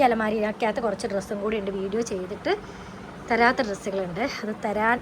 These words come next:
തരാത്തേ മീൻസ് അയ്യേ ശരി, തരാത്തേന്ന് വെച്ചിട്ടുണ്ടെങ്കിൽ അത് കൊറിയർ, ആ, വിന്നേഴ്സിനെ നിത സെലക്ട് ചെയ്ത് വെച്ചിട്ടുണ്ട്.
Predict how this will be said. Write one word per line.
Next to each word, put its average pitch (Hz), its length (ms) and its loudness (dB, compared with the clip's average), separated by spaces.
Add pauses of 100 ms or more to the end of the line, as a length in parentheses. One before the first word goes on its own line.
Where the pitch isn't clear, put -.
തരാത്തേ 233 460 2 (100)
മീൻസ് 320 280 0 (180)
അയ്യേ 190 200 -2 (680)
ശരി, 196 200 4 (1040)
തരാത്തേന്ന് 262 680 6
വെച്ചിട്ടുണ്ടെങ്കിൽ 269 480 0 (380)
അത് 247 100 2 (200)
കൊറിയർ, 254 300 4 (220)
ആ, - 20 6 (300)
വിന്നേഴ്സിനെ 247 520 0
നിത 240 120 -4 (100)
സെലക്ട് 214 280 -2
ചെയ്ത് 233 180 0
വെച്ചിട്ടുണ്ട്. 196 400 -6